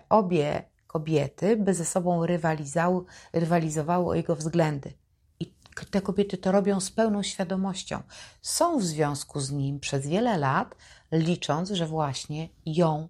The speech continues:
on wybierze. Czasami jednak kobieta, która służy narcyzowi do triangulacji,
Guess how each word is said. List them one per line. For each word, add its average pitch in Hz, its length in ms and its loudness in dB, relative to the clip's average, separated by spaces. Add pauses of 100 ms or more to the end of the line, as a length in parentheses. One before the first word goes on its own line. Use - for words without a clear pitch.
(120)
on 156 180 -4
wybierze. 147 460 -4 (1200)
Czasami 220 540 2
jednak 143 520 -6
kobieta, 175 840 -4 (640)
która 156 260 -2
służy 190 480 2
narcyzowi 147 760 -6
do 143 160 -4
triangulacji, 143 1040 -4